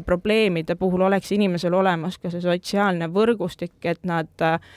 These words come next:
saaksid kuskilt abi küsida, nad saaksid oma inimestega rääkida,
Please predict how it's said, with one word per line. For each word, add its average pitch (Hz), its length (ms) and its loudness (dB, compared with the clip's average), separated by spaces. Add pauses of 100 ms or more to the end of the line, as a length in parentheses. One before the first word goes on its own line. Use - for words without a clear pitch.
(600)
saaksid 262 480 -2
kuskilt 277 400 0
abi 277 240 2
küsida, 269 460 0 (260)
nad 185 160 -4
saaksid 226 480 0
oma 240 240 2
inimestega 233 600 2 (100)
rääkida, 214 680 0